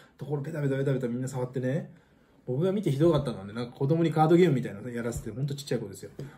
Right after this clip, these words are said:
親なんか携帯で、もうその、よく、子供はずっとゲーム、ゲーム。親はゲーム。あ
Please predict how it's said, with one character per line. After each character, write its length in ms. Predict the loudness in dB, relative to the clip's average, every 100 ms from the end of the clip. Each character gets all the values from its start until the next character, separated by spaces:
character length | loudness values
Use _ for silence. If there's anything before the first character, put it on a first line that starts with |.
| _
親 220 | 4 6
な 80 | 6
ん 40 | 2
か 120 | -4
携 220 | 2 2
帯 160 | 4 4
で、 280 | 4 2 -6 -10
も 80 |
う 40 | -8
そ 120 | -6
の、 180 | -6 -6 -10 -20 -20 _ _
よ 200 | -14 -14
く、 120 | -16 _ _ -20 -20 _ _ _ _ _
子 120 | -2 2
供 180 | 4
は 40 | 4
ず 80 | 0
っ 40 |
と 120 | -2
ゲ 160 | -4 -4
ー 40 |
ム、 140 | -6 -10
ゲ 120 | -10
ー 60 | -10
ム。 60 | -12 _ _ _ _ _ _ -4
親 180 | 0 0
は 100 | -4
ゲ 160 | -12
ー 20 | -20
ム。 40 | -20 _ _ _ -20 -20 -20 -20 -20 _ _
あ 840 | -20 -20 -20 -20 -20 -20 -20 _